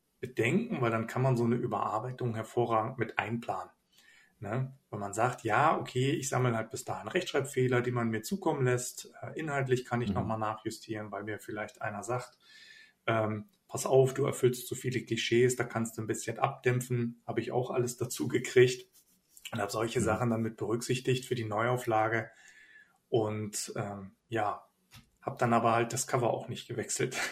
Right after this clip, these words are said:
Speaker 1: <laughs> Das steht dann für dieses Jahr irgendwann an und damit gibt's dann
Speaker 2: Mhm.
Speaker 1: auch eine sechste Variante.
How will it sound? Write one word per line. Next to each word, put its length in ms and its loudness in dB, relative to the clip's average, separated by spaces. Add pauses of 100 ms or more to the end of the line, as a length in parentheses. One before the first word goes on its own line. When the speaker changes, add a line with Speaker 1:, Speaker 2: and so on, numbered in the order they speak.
(160)
Speaker 1:
<laughs> 200 2
Das 180 4
steht 220 0
dann 120 2
für 140 -2
dieses 320 2
Jahr 160 0
irgendwann 360 0
an 280 -4 (480)
und 160 -4
damit 260 -2
gibt's 220 -2
dann 120 4
Speaker 2:
Mhm. 40 2
Speaker 1:
auch 180 -4
eine 80 -6
sechste 380 -6
Variante. 560 -6